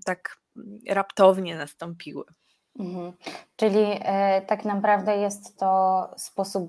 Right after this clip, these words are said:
Speaker 2: zmiany, em, który działa od wewnątrz na zewnątrz chyba, co?
Speaker 1: Mhm.
Speaker 2: Te-, tak
Speaker 1: Mhm.
Speaker 2: mi się wydaje, że, e, no, chociażby sama istota wędrówki po górach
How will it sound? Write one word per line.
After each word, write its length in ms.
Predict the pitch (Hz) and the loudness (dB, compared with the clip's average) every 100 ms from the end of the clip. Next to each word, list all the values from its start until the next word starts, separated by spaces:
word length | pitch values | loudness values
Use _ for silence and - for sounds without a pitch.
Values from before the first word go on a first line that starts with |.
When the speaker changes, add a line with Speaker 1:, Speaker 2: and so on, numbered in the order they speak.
| 180 | -6
Speaker 2:
zmiany, 800 | 175 190 196 190 190 185 185 185 _ _ - | -6 -4 -4 -4 -4 -4 -6 -10 _ _ -20
em, 600 | 175 175 175 175 - - | -16 -14 -14 -14 -16 -20
który 380 | - - 190 165 | -12 -4 -2 4
działa 360 | 190 185 185 | 6 10 8
od 200 | 190 170 | 8 4
wewnątrz 880 | 170 170 202 202 185 190 233 240 - | 4 8 8 8 4 4 4 0 -6
na 200 | 180 185 | -4 -2
zewnątrz 760 | 185 196 180 160 147 151 - _ _ _ _ _ _ | 4 4 4 0 -6 -8 -14 _ _ _ _ _ _
chyba, 320 | 165 156 156 | -2 0 -2
co? 160 | - | 2
Speaker 1:
Mhm. 240 | 170 240 247 _ _ _ - 202 | 2 2 -2 _ _ _ 0 2
Speaker 2:
Te-, 80 | |
tak 100 | 202 | 6
Speaker 1:
Mhm. 160 | 220 220 | 4 4
Speaker 2:
mi 60 | 214 | 0
się 160 | 214 | 0
wydaje, 560 | 190 196 220 208 180 180 | 2 6 6 6 6 4
że, 200 | 180 180 175 175 - - - - | 0 0 0 -2 -8 -16 -12 -2
e, 420 | 175 170 170 147 | 2 6 6 4
no, 220 | 160 180 | 2 -2
chociażby 540 | - 190 185 180 180 175 | -2 0 0 2 0 0
sama 340 | 190 185 175 | 0 0 -2
istota 840 | - - 185 180 175 170 170 - - 170 | -4 -4 -4 0 4 6 6 2 -4 -4
wędrówki 580 | 175 175 202 240 - | -2 2 2 2 -2
po 160 | - 156 | -2 -2
górach 440 | 156 160 156 175 | -2 0 2 2